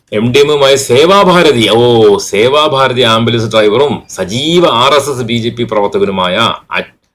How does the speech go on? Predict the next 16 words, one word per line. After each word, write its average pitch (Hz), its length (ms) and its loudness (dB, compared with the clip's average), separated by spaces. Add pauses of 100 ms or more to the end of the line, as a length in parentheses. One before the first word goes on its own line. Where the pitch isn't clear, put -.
(260)
ആറ്റടപ്പയിലെ 131 1300 -2 (360)
റയോറത്ത് 135 680 0
അർജുൻ 180 580 2
അറസ്റ്റിൽ. 135 460 -2 (600)
ഓഹോ, 87 680 -8
മൂപ്പര് 85 340 -8
അറസ്റ്റിലായില്ലേ? 92 1080 -6 (520)
അപ്പൊ 90 160 -12
മൂപ്പരെ 98 180 -4
കണ്ടിട്ടൊരു 113 1040 0
അഞ്ചു 123 280 -2
നേരം 131 220 -2
നിസ്കരിക്കുന്ന 123 400 -4
പോലെയൊക്കെ 123 280 -2
ഉണ്ടെങ്കിലും 110 680 -4 (420)
മൂപ്പര് 98 220 -6